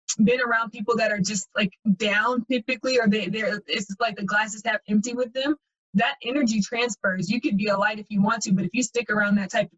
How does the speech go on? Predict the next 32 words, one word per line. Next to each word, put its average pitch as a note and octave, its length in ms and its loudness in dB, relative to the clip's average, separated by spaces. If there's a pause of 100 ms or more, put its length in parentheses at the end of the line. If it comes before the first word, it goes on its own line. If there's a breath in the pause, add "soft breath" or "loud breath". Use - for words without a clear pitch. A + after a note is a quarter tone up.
energy G#3 380 2
for G3 120 -2
too F3+ 220 -6
long, G3 420 2 (380)
you C4+ 320 4
start A3+ 340 -2
to G#3 280 -2
trend C4 320 0
in G#3+ 160 4
that G3+ 180 2
direction. G3 640 0
And F#3+ 140 2
so G#3 340 0
for G3 160 0
me, B3 460 4 (380)
um, G3+ 540 2
with G#3+ 220 2 (480)
the G#3 120 0
level G#3 320 0
of G3 120 2
wokeness G#3 800 2
or G3 200 0
financial G#3 420 0
stability G3+ 800 2
or F#3+ 300 -2
debt G#3 420 0
or G3 140 0
whatever, F#3+ 560 -2 (180)
it A#3+ 160 0
needs B3 340 0
to G#3+ 180 2
be G#3+ 520 0